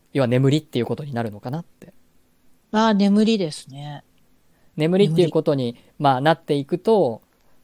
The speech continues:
Speaker 1: い-、いつか破綻、<laughs> この幸せ、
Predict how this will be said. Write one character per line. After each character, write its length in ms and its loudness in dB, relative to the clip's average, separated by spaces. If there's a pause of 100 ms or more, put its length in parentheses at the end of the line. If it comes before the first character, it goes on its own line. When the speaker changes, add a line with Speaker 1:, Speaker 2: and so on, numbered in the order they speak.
(800)
Speaker 1:
い-、 220 -4
い 20 -2
つ 100 -8
か 100 2
破 100 0
綻、 280 -4 (100)
<laughs> 140 -20
こ 120 4
の 80 6
幸 280 4
せ、 220 -2